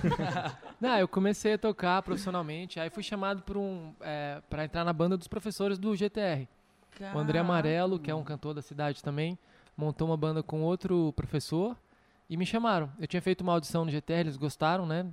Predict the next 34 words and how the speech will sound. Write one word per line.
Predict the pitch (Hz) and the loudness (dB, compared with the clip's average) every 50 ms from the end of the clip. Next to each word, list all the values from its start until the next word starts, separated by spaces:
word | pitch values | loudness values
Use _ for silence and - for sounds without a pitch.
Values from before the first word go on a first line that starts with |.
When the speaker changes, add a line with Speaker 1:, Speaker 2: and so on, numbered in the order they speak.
| - | -6
Speaker 1:
de | 160 139 | -4 -4
eu | 139 | -4
tocando, | 131 147 135 - - 151 170 190 220 226 - _ _ _ _ _ _ - | -4 -4 -6 -6 -4 -4 -4 -4 -4 -6 -10 _ _ _ _ _ _ -8
e | 151 | -6
me | 156 | -4
chamaram | 151 - 170 170 165 170 | -2 0 2 2 2 2
pra | 185 190 | 0 0
banda. | 190 214 202 170 143 135 - _ _ _ _ _ _ - | 0 0 0 0 -2 -4 -8 _ _ _ _ _ _ -8
Aí | 156 151 | -6 -4
eu | |
comecei | 151 190 196 - 208 | -4 -4 -4 -4 -4
a | 196 | -4
tocar | 214 196 - 202 | -4 -2 -2 -2
com | 196 - 208 | 2 4 4
eles, | 190 185 175 | 6 6 4
a | |
gente | 185 180 - | 2 0 0
fazia | - 190 175 160 180 185 | 0 0 2 2 2 0
muito | 170 156 151 156 160 160 165 190 196 - 208 | 0 -2 -6 -6 0 2 2 4 2 2 -2
show, | - - 170 156 | -4 -2 -2 -2
assim. | 156 143 - - 139 131 127 - | -2 -2 -4 -6 -6 -6 -6 -6
Depois, | - 147 147 - - 165 185 202 202 170 - - - _ | -4 -4 -4 -2 0 2 2 2 2 0 -4 -10 -16 _
depois | - 151 - - 185 175 | -12 -10 -6 -4 -4 -4
de | 185 | -4
um | 190 | -4
tempo | - 175 165 - 165 | -4 -6 -6 -4 -4
nessas | 165 156 - 170 147 135 | -4 -2 -2 -4 -4 -2
bandas, | 139 151 165 180 196 185 - - _ - _ _ _ _ _ | -2 0 0 0 0 -2 -4 -8 _ -20 _ _ _ _ _
eu | - - | -10 -6
cheguei | 160 147 156 | -2 0 0
até | 151 - 170 | 0 0 0
a | |
tocar | - 196 180 - 170 | 0 0 -2 -2 -2
sertanejo. | - - 175 - - 180 160 147 147 143 160 170 165 | 0 0 -2 0 0 0 0 2 2 2 0 0 -2